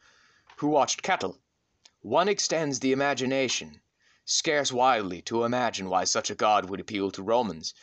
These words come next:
farmers who became soldiers who pay was to return to their farms.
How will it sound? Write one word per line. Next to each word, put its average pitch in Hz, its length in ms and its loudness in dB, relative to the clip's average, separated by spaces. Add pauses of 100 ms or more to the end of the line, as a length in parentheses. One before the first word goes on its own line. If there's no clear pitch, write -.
(240)
farmers 143 520 4
who 127 100 -2
became 120 320 -4
soldiers 127 480 2
who 117 120 -2
pay 98 560 -4 (280)
was 113 200 -2
to 120 120 -4
return 117 360 0
to 110 80 -2
their 104 140 -2
farms. 82 720 -4